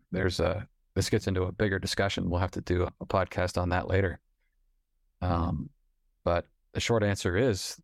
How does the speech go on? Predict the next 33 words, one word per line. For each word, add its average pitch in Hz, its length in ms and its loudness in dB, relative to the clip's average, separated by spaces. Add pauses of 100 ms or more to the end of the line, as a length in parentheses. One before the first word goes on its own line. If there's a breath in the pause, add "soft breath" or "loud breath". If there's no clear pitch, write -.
yeah, 101 240 0 (100)
they 90 200 2
are 104 220 2
lying 87 260 -2
to 82 180 -4
us, 85 180 -4
but 92 260 0
not 101 260 0 (240)
all 98 200 4
the 95 100 -2
people 92 400 0
that - 140 -2
work 92 220 2
for 90 100 0
nasa 101 480 -2
are - 160 -2
lying, - 320 -4
right? 92 260 0
Only 90 520 0
the - 100 -4
people - 460 -2 (640)
in - 60 2
the - 80 0
highest - 340 -2
levels - 520 -2 (320)
are - 480 -2 (400)
tasked - 360 0
with - 360 -2 (100)
keeping 95 300 0
this 90 200 0
lie 87 280 0
alive. - 520 -4 (1300)
And 87 400 -2